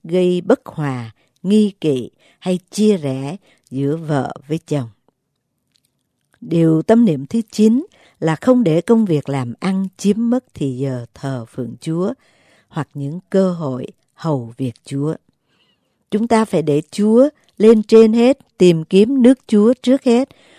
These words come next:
rồi Chúa sẽ ban cho chúng ta những điều cần yếu khác. Điều tâm niệm thứ mười, không vì lợi lộc vật chất mà làm những điều gian dối,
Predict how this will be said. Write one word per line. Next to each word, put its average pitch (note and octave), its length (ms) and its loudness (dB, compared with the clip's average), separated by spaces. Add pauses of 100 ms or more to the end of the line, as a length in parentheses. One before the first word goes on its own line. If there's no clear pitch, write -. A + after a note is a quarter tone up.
(140)
rồi C#3+ 280 -2
Chúa G3+ 300 0
sẽ C3 200 -8
ban D#3 280 -4
cho D#3+ 140 -6
chúng E3 240 -12
ta D#3 240 -6
những C#3 240 -10
điều B2+ 280 -6
cần B2+ 220 -4 (100)
yếu C3+ 220 -6
khác. C#3+ 380 -12 (1900)
Điều F3 220 2
tâm A#3+ 300 4
niệm D#3 280 0
thứ B3+ 140 0
mười, D#3 460 0 (440)
không C4+ 220 2
vì G3 160 4
lợi D#3 260 4
lộc D#3 260 0
vật D3 280 -8
chất D#4+ 200 2 (140)
mà D3+ 100 -4
làm C#3+ 260 -6
những D3 220 -6
điều C3+ 220 -4
gian D3 400 -4
dối, D#3 320 -2